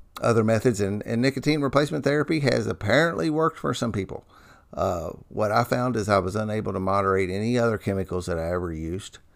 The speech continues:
and, but for some reason, uh, I had it in my head that I could moderate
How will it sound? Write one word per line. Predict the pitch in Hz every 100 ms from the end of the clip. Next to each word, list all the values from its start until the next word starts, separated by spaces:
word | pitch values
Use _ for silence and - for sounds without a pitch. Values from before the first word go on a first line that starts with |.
| _ _ _ -
and, | 90 87 82 80 113 120
but | 92
for | - 87
some | 82 95 110 117
reason, | 120 127 95 87 104 - -
uh, | - 92 82 80 82
I | -
had | 107 110
it | 107
in | 107
my | 104
head | 113 127 113
that | 90
I | 90
could | - 95
moderate | 95 101 101 101 113 -